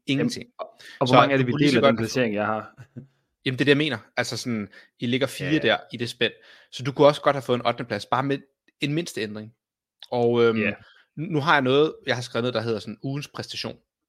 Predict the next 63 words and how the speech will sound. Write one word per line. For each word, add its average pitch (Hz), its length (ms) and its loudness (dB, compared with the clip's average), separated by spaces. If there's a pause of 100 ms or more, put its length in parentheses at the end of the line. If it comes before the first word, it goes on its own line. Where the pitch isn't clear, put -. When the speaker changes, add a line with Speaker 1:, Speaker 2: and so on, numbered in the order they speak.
(200)
Speaker 1:
Og 107 320 -2
det 123 100 -4
var 135 60 2
egentlig, 127 220 -2
jeg 107 100 -2
vil 104 100 -10
sige, 113 180 -10
sådan, - 140 -12
eller 104 140 -6
weekendens 113 360 -8
præstation. 110 360 -10
Noget, 120 140 4
jeg 123 120 4
sådan 117 140 -6
var 110 80 0
virkelig 117 280 -6
imponeret 117 300 -6
over. - 260 -10 (420)
Og, 101 340 -4
øh, 98 180 -8 (500)
nu 123 60 -4
springer 117 280 0
vi 107 80 -4
måske 110 280 -4
lidt 123 120 0
over, 120 200 2
men 117 180 -4
jeg 123 60 6
er 123 60 4
bare 123 140 4
super 147 300 -4
imponeret 127 460 -4
over 107 340 -4 (440)
din 131 200 -10
effort 135 240 -4 (160)
på 110 300 -4
workout 113 360 -2
fem, 170 120 -4 (260)
som - 160 -8
er 113 40 0
den 131 180 -2
her, 131 60 -2
hvor 123 200 0
at 113 80 0 (320)
du 180 100 -6
indser 160 360 0
ligesom, 120 320 -6 (120)
undskyld, 127 240 -4
workout 113 320 0
fire, 131 240 -2 (680)
du 180 100 -2
indser 165 320 4
ligesom 131 300 0
på 131 120 -6
vej 143 120 6
ind 131 140 -2
i 120 40 -10
dag 107 200 -2
to, 139 140 -6
du 123 100 -8
ligger 120 220 -2
top - 220 -16
fem. - 200 -8